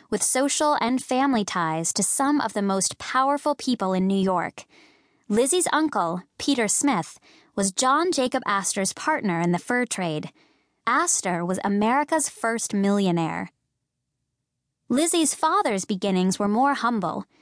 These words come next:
Daniel Cady grew up working on his family's farm in Canaan, New York.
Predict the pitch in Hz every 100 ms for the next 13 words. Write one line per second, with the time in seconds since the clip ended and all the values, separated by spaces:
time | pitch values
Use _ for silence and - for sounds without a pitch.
0 | _ _ _ _ _ - 277 339 440 -
1 | 240 220 220 214 226 302 269 277 226 247
2 | - 294 220 190 - 220 220 254 285 -
3 | 190 175 175 175 185 190 - 254 277 302
4 | 285 233 208 180 160 - -